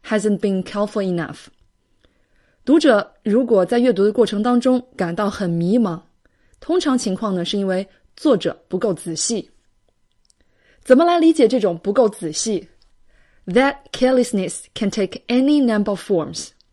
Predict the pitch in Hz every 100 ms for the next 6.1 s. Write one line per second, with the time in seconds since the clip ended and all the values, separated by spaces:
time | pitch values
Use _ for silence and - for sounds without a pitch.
0 | _ _ _ _ _ _ _ - 294 277
1 | 175 285 254 190 185 185 247 190 - _
2 | _ _ - 233 262 190 - 233 214 208
3 | 160 - 220 240 214 170 170 160 156 -
4 | - 233 214 131 - _ _ - - _
5 | 226 214 180 185 190 285 226 - 170 160
6 | 180